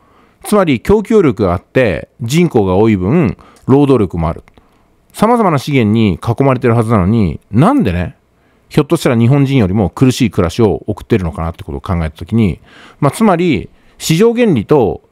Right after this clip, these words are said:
ドル円の価格が連動してないわけなんですよね。つまり、バーチャルな世界で、日本円がどんどんどんどんドルに買われている、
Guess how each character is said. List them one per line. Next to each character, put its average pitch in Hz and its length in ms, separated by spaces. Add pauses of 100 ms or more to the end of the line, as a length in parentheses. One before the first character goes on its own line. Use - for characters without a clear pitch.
(140)
ド 135 180
ル 202 80
円 175 120
の 90 120
価 - 160
格 110 220
が 98 80
連 160 180
動 214 140
し - 80
て 196 80
な 226 80
い - 20
わ 131 100
け 87 80
な 73 60
ん 73 60
で 78 40
す - 60
よ 95 80
ね。 127 180 (800)
つ - 100
ま 214 80
り、 156 80
バ 208 160
ー 247 40
チ 233 80
ャ 190 40
ル 143 60
な 117 100
世 139 100
界 98 200
で、 107 380 (380)
日 131 140
本 185 200
円 180 120
が 170 100
ど 180 120
ん 180 60
ど 131 80
ん 120 60
ど 143 100
ん 131 100
ど 92 80
ん 65 120 (680)
ド 147 180
ル 180 60
に 110 160
買 123 120
わ 123 80
れ 113 80
て 113 100
い 104 60
る、 95 200